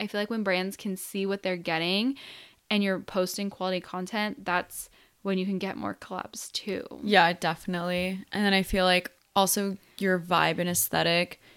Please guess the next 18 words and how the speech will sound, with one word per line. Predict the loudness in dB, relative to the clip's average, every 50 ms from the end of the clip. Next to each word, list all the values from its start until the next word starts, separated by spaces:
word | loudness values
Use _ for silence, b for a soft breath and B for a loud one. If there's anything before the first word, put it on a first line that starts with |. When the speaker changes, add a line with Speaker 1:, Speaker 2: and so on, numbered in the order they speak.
| b b b b b b b b b b b b b b b _ _ _ _ _
Speaker 2:
it's | 2 4 4 2
gonna | 2 4 6 6 6 6
be | 6 6 4
different. | 4 4 2 2 2 4 2 2 2 4
Like, | 4 4 4 4 2
not | 2 4 4 4 4 2 -2 -6 _ _ _ _ _ _ _ _
th-, | -8 -8 -8 -10 -4 0
certain | 2 2 2 2 2 2 2 4 4 4 2 0
brands | 2 0 0 2 4 4 6 6 4 4
have | 2 2 2 2
certain | 0 0 0 0 0 0 0
aesthetics | 0 0 2 2 2 2 2 0 0
they | 0 0
wanna | 2 2 0 0
work | 0 0 -2 -2 0 2
with. | 4 6 6 6 4
So | 2 0 2 4 4 6 6 4 2 0 B B B B B B B B B B B
when, | 2 6 6 8 8 8 8 6 6 4 4 2 0 -2 -4